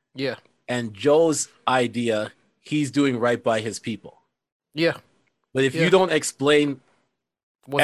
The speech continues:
Speaker 1: going on?
Speaker 2: everything of why I'm doing right by people and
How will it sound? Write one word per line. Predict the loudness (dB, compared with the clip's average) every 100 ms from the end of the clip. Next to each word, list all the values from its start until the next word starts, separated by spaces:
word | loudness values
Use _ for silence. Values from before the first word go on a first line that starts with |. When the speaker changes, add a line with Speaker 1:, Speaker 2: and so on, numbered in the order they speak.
| 4
Speaker 1:
going | 2 0
on? |
Speaker 2:
everything | 0 0
of | 0 -2
why | 0 2 4 4 2 -4 _ _ _ _ _ -2
I'm | 0 0
doing | -2 -2
right | 0 0
by | 0 -2 -4 -10 _ _ _ -14
people | -6 -4 -2 -6 -6 -8
and | -4 -4 -8